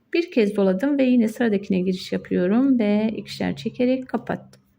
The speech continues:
Buraya pırpır yapmayacağım arkadaşlar. Yuvayı oluşturacağım ve buraya bağlayacağım. Tekrardan bir zincir çektikten sonra bir kez doladım ve sıradakine giriş yapıyorum.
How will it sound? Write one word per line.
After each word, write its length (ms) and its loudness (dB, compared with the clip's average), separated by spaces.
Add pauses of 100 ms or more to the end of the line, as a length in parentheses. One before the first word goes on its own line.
(760)
Buraya 240 2
pırpır 260 0
yapmayacağım 580 2
arkadaşlar. 600 0
Yuvayı 340 2
oluşturacağım 880 0
ve 460 0 (300)
buraya 300 0
bağlayacağım. 680 0 (640)
Tekrardan 540 2
bir 120 4
zincir 280 2
çektikten 760 -2
sonra 880 0
bir 220 -4
kez 260 -2
doladım 540 0
ve 80 2
sıradakine 600 -2
giriş 340 -4
yapıyorum. 640 -2